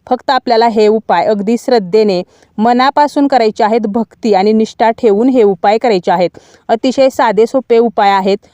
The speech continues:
आपण प्रत्येक सोमवारी जर शिवलिंगाची पूजा केली तर अतिशय उत्तम, परंतु सोमप्रदोष जो आहे, तर या दिवशी आपण आवर्जून हे उपाय करायचे आहेत.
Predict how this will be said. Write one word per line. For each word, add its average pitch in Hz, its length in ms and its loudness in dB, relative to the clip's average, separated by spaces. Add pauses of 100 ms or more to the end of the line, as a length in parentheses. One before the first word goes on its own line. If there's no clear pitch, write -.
(160)
आपण 277 280 -2
प्रत्येक 269 480 -2
सोमवारी 254 460 2
जर 247 180 0
शिवलिंगाची 220 600 0
पूजा 208 380 -2
केली 208 240 0
तर - 100 -2
अतिशय 214 420 -2
उत्तम, 233 400 0 (340)
परंतु 254 420 0
सोमप्रदोष 247 760 0
जो 226 120 -2
आहे, 208 300 0
तर 220 200 -2
या 208 220 0
दिवशी 220 320 -2
आपण 190 220 -2
आवर्जून 202 500 0
हे 247 180 0
उपाय 208 340 0
करायचे 190 420 -2
आहेत. 170 260 -2